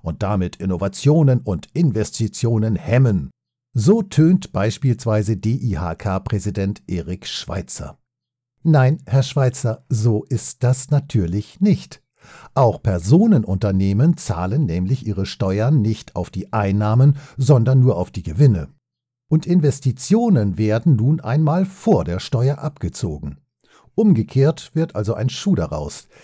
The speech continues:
Wer nicht investiert, sondern hohe Gewinne auflaufen lässt,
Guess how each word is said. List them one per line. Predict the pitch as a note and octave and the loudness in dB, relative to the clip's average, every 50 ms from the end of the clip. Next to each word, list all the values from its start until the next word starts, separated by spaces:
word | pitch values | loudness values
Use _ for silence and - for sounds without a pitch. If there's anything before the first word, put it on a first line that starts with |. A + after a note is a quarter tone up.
| - - | -20 -8
Wer | - F#2+ C3+ B2 G2 F2 | -2 2 2 2 2 2
nicht | F2+ - G2 - - - | 2 2 2 0 0 -2
investiert, | A2+ A2 F#2+ G#2 G2+ - - - - G3+ - G3 A#2+ F2+ - | -2 -2 -2 -2 -4 -4 -6 -4 -2 0 2 2 2 0 -2
sondern | - - A2 F#2+ F2+ D#2+ D#2+ D2+ C#2+ C#2 - | -2 -2 -2 -2 -2 -2 -4 -6 -4 -2 0
hohe | F3 F#3+ F#3+ - F#2+ | 0 2 2 0 -2
Gewinne | D#2 F#2 F2 - F3 F3 A2 E2 - _ | -2 -2 0 2 2 2 2 0 -4 _
auflaufen | - - G3 - - - - A#2+ G2 F2+ F#2 - - G#2 | -2 0 0 0 0 0 -2 -2 -2 -2 -2 -4 -4 -4
lässt, | F#2 G2 A#2+ C#3+ C#3+ - - | -2 -2 -2 -2 -4 -6 -10